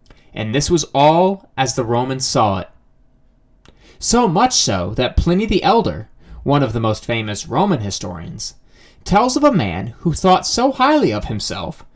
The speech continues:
that he inscribed on the pyramids themselves a list of his personal achievements. Talk about graffiti. Such a disgrace to the pyramids would have been unthinkable to the ancient Egyptians.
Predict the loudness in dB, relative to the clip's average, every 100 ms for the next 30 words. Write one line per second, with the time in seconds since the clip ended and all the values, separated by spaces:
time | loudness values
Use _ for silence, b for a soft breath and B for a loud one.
0 | b b b -4 -2 -2 -2 -4 -2 2
1 | 4 4 2 -2 -2 0 -2 -2 -2 -4
2 | -4 -2 -2 -2 0 0 0 -4 -10 -14
3 | _ _ _ 2 4 4 0 -2 -4 -2
4 | -2 -2 -4 -2 0 0 0 0 -2 -10
5 | -6 -6 -8 -16 -20 -20 -20 -20 -20 -20
6 | -20 -20 _ -12 -2 -2 0 0 -2 -6
7 | -2 -2 -2 -8 -20 -20 -20 -20 -20 -20
8 | -20 -20 -20 b b b b b 0 0
9 | -2 -2 -2 0 0 0 -2 -2 0 2
10 | 0 0 -4 -8 -6 -4 -2 -4 0 -2
11 | -2 -8 -8 -6 -6 -8 -8 -6 -6 -6
12 | -6 -6 -2 -2 -4 -8 -10 -16